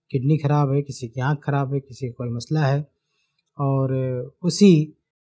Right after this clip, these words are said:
फैमिली में किसी का इंतकाल हो रहा है और वो ये कह रहा है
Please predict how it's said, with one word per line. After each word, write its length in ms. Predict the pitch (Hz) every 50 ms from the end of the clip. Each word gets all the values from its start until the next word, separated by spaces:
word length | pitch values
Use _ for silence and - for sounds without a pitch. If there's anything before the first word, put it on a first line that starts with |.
| _ _ _ _ _ _ _
फैमिली 320 | - 147 143 143 143 143
में 120 | 139 135 127
किसी 220 | 123 113 - 147
का 100 | 127 135
इंतकाल 420 | 127 120 110 127 - 135 143 151 135
हो 120 | 139 165
रहा 240 | 160 147 135 143 170
है 140 | 170 170 170
और 180 | 151 135 123
वो 100 | 123 127
ये 160 | 127 120 127 113
कह 220 | - - 180 175
रहा 180 | 175 170 160 160
है 240 | 151 147 170 175